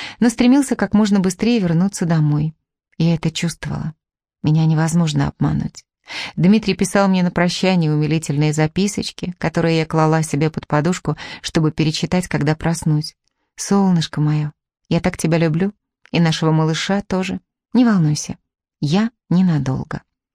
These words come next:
По срокам ребенок должен был увидеть свет в мае, но сын Саша у меня майский,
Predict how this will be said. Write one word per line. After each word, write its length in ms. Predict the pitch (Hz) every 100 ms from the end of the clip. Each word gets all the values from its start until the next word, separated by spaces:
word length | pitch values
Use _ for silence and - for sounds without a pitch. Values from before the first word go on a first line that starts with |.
| _ _ _ _ _ _ _ _ _ _ _
По 120 | 208
срокам 380 | 208 285 294 254
ребенок 400 | 202 180 226 180
должен 340 | 170 180 175
был 140 | 165 165
увидеть 360 | 156 147 151
свет 340 | - 139 151 -
в 100 | 139
мае, 420 | 151 190 247 233 - _ _ _ _ -
но 160 | 196
сын 240 | 233 277 254
Саша 500 | - 269 240 170 151 - - -
у 80 |
меня 260 | 170 175 175
майский, 720 | 185 208 180 - - - -